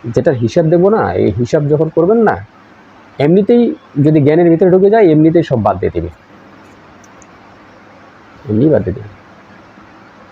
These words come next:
হয়ে যায়। বাকি রইল যেগুলো একদিন, দুই দিন, তিন দিন বাঁচে, সেই সমস্ত জনিয়ত তো আমি রেশিও অনুসারেই করব, আমি তো রেশিও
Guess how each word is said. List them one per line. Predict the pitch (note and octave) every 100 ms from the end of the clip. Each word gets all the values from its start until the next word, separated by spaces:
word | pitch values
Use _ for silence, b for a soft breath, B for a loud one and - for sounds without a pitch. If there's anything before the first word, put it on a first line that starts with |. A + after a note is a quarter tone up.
| - - - - - - - - - -
হয়ে | D#3+
যায়। | F3+ G3 C3 - - - - - - - - - - - - - - - - - - - -
বাকি | C#3+ G3+ B3
রইল | G#3+ G#3
যেগুলো | G3 G#3 G3+ G3+
একদিন, | D#3+ E3 D3+ F3 D#3+
দুই | D3+
দিন, | E3+
তিন | E3 B2+ A#2+
দিন | A#2
বাঁচে, | G2+ - G2 F#2+ - - - - - - - - - - - - - - - - -
সেই | F#3+
সমস্ত | F#3+ A3 A3 B3
জনিয়ত | F3+ G#3 G3+
তো | G3
আমি | G3
রেশিও | D#3 E3+ - G#3+
অনুসারেই | G3+ D3 C3+
করব, | A#2+ F#2+ F#2 F#2 - - - - - - - - - - - - - - - - - - - - - - - -
আমি | -
তো | E3+
রেশিও | C#3+ D3 -